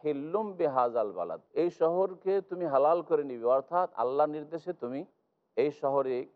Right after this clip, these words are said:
কিছুক্ষণের জন্য যুদ্ধ করা, অস্ত্র ধারণ করা হালাল করবে আল্লাহর তরফ থেকে। রাসূলুল্লাহ সাল্লাল্লাহু আলাইহি ওয়াসাল্লাম এখানে আসতেই যখন দেখলেন যে কোনো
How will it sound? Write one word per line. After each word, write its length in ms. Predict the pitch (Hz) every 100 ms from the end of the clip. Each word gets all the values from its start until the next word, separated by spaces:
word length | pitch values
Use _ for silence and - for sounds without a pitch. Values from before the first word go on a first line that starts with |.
| _
কিছুক্ষণের 720 | 139 135 180 - 151 143 120
জন্য 540 | 110 110 107 107 104 117 _ _ _ _ -
যুদ্ধ 320 | 123 101 160
করা, 200 | 156 135
অস্ত্র 360 | 113 - 190 175
ধারণ 280 | 151 147
করা 260 | 143 131 135
হালাল 340 | 107 101 110
করবে 580 | 113 101 92 90 87 78 -
আল্লাহর 320 | 98 92 87 - _ _ _ _
তরফ 180 | - 87 _
থেকে। 200 | 87 - _ _ _ _ _ _ _ _ -
রাসূলুল্লাহ 480 | 139 170 147 143 135
সাল্লাল্লাহু 520 | - 123 117 113 120
আলাইহি 180 | 143 185
ওয়াসাল্লাম 400 | 180 180 185 190
এখানে 400 | 160 165 165 165 160
আসতেই 580 | 143 - _ 202 202 185
যখন 500 | 160 - 170 165 165
দেখলেন 300 | 156 160 156
যে 60 |
কোনো 320 | 151 151 151